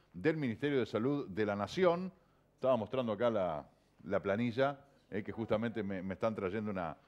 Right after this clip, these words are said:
una información. Eh, sigo con los titulares. Eh, la situación de los otros siete argentinos que están a bordo del buque en cuarentena. Lleva más de tres mil personas. ¿Cómo se vive en el crucero en cuarentena donde iba el argentino que se contagió?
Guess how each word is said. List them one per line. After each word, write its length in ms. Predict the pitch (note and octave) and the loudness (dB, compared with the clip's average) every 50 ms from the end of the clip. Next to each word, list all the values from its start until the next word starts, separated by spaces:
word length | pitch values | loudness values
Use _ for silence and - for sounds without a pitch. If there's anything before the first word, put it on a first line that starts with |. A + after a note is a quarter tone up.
| - - - | -20 -14 -8
una 120 | F#2+ G#2+ | -4 -4
información. 640 | G#2 F#2 - G2 F2+ F2+ F2 - - A#2 B2 C3+ C#3 - - - _ _ _ _ - | -4 -2 -2 -4 -4 -4 -6 -2 0 2 2 2 0 -6 -14 -20 _ _ _ _ -4
Eh, 320 | F#2+ G2+ G2 G2 F#2+ F2+ - | 0 2 2 2 2 0 0
sigo 240 | - C3+ C3+ C3+ | 0 0 2 2
con 140 | A#2+ B2 A#2 | 4 4 2
los 80 | G#2+ G2+ | 0 0
titulares. 580 | A2+ G#2+ F#2 G#2 F#2+ F#2 D#2+ D2 E2 - - - - | -4 -4 -2 2 2 2 2 2 -2 -6 -8 -10 -4
Eh, 500 | G2 G2+ G2+ F#2+ F#2+ F#2+ F#2+ F#2 F#2 F#2 F2+ F2+ E2 - - - - - - | -2 0 0 2 2 0 0 0 -2 -2 -4 -6 -10 -14 -20 -20 -20 -8 -2
la 200 | G2 A2+ A#2+ B2 | 2 4 4 4
situación 460 | - B2+ G#2+ C3 A#2+ - D3+ E3 D#3 | 2 -2 -2 -2 -2 0 0 -2 2
de 80 | C#3+ C3 | 2 2
los 160 | B2 A#2 - | 0 0 -2
otros 240 | D3 - C3 A#2 - | -4 -2 -2 -4 -2
siete 200 | C#3+ C#3+ C#3 C3+ | -4 -2 -2 -2
argentinos 520 | G#2 F#2 A2+ A2 G#2 C3 C#3 C#3 B2+ - | -2 0 -2 -4 -2 -2 -2 -2 -4 -4
que 80 | - G#2+ | -4 -2
están 240 | - C3 C3 C3 - | 0 0 0 0 0
a 100 | G2+ G#2+ | 0 0
bordo 360 | A2 A#2+ C3 C#3 C#3 C3 A#2 | 2 2 2 2 2 0 0
del 80 | G#2+ G#2 | 0 0
buque 300 | A2 C3+ B2+ - C#3 - | 0 -2 0 0 -2 -2
en 120 | A2+ A2 G#2+ | -2 -6 -4
cuarentena. 640 | G#2 G#2 F#2+ F#2+ E2+ D2+ D#2 D2 C#2+ D2 D#2 D#2 - - - - - _ _ _ - | -2 -2 -2 -2 -4 -6 -8 -8 -6 -6 -6 -8 -8 -14 -20 -20 -20 _ _ _ -4
Lleva 260 | F#2 C#3+ F#3 F#3 F3 | 2 2 4 4 4
más 180 | F3+ G3 F3+ | 4 4 4
de 80 | F3 F3 | 4 2
tres 160 | - E3 D3 | 2 0 -2
mil 160 | D#3 E3+ D3+ | 0 -2 -2
personas. 720 | - D#3 C#3+ C3 - - D3 C#3 B2+ C3 C3 C3 B2 - | 0 0 -2 0 0 0 0 2 2 2 2 2 0 -2
¿Cómo 300 | - - D3+ C#3+ C3+ A#2+ | -2 0 0 2 2 0
se 160 | - - A#2 A2+ | -2 -2 -2 0
vive 400 | B2 B2+ A#2 G#2+ A2 A#2 A2 G#2+ | 0 0 2 2 0 0 0 0
en 80 | A2 | -2
el 100 | B2+ A#2+ | -2 -4
crucero 360 | - A2 G2+ - B2+ B2+ A#2 | -4 -8 -10 -4 -4 -2 -2
en 60 | G#2+ F2+ | -2 0
cuarentena 460 | A2+ C3 A#2+ A2 G2 - A#2+ B2+ A#2 | 0 0 0 0 -2 -2 -2 0 0
donde 300 | A2 A#2+ B2 A2 G#2+ A2+ | 0 0 0 0 0 0
iba 160 | B2 B2 A2 | 2 0 2
el 80 | G2+ A2+ | 2 2
argentino 560 | B2 A2+ - A2+ G2 E2 A#2+ B2 A#2+ A2 - | 0 0 0 -4 -6 -4 -4 -4 -4 -4 -4
que 100 | B2 A#2 | -6 -6
se 140 | - A#2 - | -6 -6 -6
contagió? 580 | A#2 A#2 F#2+ G2 F2 - - C#3 C3+ G#2+ - | -6 -6 -2 -4 -4 -4 -2 0 0 0 0